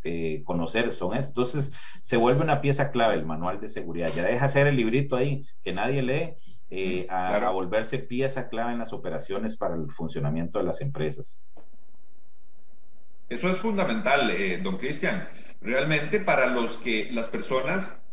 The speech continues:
Speaker 2: tienen que escuchar esto. ¿Por qué? Porque muchos somos usuarios de servicios de seguridad privada. Y tenemos que entender que el oficial de seguridad privada que está en un puesto, está en una caseta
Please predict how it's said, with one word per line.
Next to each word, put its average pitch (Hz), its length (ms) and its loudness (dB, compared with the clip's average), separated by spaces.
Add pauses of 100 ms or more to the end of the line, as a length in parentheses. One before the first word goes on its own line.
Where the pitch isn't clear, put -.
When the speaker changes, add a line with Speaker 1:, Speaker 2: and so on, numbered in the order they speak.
(160)
Speaker 2:
tienen 160 220 0
que 190 80 2
escuchar - 340 0
esto. 139 300 2 (100)
¿Por 117 160 -2
qué? - 460 0 (100)
Porque - 220 -2
muchos 139 280 -2
somos 175 240 0
usuarios 147 600 2
de 113 80 -2
servicios 113 420 -2
de 151 60 0
seguridad 107 460 0
privada. 92 480 0 (760)
Y - 80 -4
tenemos 123 320 -2
que 170 80 0
entender 139 460 0
que 123 60 0
el 110 60 2
oficial 104 440 0
de 156 80 -2
seguridad 143 560 2
privada 139 400 2
que 104 60 -2
está 110 180 -2
en 120 60 -2
un 127 180 -4
puesto, 127 420 0
está 110 160 -2
en 110 80 0
una 120 160 -2
caseta 127 640 -2